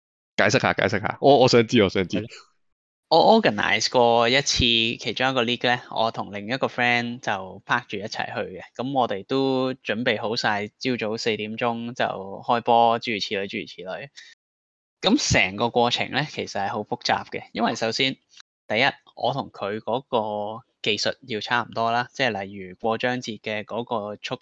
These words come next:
Speaker 3: 度啊，大家知道幾時走去邊一個 quest，幾時 skip 邊一樣嘢啊，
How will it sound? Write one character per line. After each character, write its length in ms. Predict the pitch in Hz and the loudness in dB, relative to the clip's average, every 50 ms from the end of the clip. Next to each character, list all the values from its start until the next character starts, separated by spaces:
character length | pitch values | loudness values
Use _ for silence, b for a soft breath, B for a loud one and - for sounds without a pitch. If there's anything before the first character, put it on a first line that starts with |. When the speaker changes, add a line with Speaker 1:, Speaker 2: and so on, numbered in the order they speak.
| _ _ | _ _
Speaker 3:
度 180 | 107 95 95 | -10 -10 -6
啊， 320 | 95 104 104 104 104 104 110 | -2 -2 -2 0 -2 -4 -6
大 180 | 120 - 95 | -8 -10 -6
家 140 | 101 123 127 | -4 -4 -4
知 220 | - - - 135 123 | -4 -2 -4 -2 -2
道 100 | 120 107 | -2 -2
幾 220 | - 107 110 127 | -2 -4 -6 -4
時 320 | 127 - - 92 90 104 - | -6 -6 -8 -8 -10 -12 -10
走 480 | - 107 90 95 107 120 123 131 139 - _ _ _ - | -10 -8 -8 -6 -6 -6 -6 -8 -8 -12 _ _ _ -4
去 160 | 127 117 117 | -4 -4 -2
邊 280 | 117 - 123 123 123 131 | 0 0 -2 0 0 -2
一 60 | 127 | -4
個 160 | - - 113 | -2 -4 -6
quest， 480 | 104 - - 127 127 123 123 120 - - - _ _ _ _ | -6 -4 -2 0 0 0 0 -4 -8 -12 -16 _ _ _ _
幾 140 | - 110 123 | -6 -6 -6
時 140 | - 101 | -6 -8
skip 340 | 90 - - - - 127 - | -8 -8 -6 -2 -2 -4 -4
邊 240 | _ 131 120 123 127 | _ -4 -2 -2 -2
一 80 | 123 113 | -2 -2
樣 120 | 104 98 | -4 -6
嘢 280 | 98 95 95 98 101 | -8 -12 -12 -12 -12
啊， 60 | 98 | -14